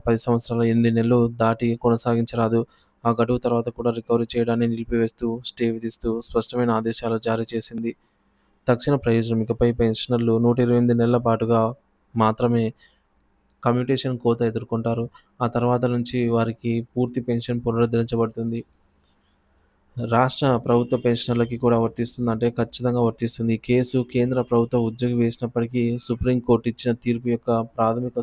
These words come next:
సూత్రాలు దేశంలోని అన్ని రాష్ట్ర ప్రభుత్వ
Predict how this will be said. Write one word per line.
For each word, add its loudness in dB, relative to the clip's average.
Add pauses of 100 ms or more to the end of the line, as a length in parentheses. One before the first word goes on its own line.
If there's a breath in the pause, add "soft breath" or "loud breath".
సూత్రాలు -4 (580)
దేశంలోని 0 (300)
అన్ని 0 (340)
రాష్ట్ర -2 (100)
ప్రభుత్వ -6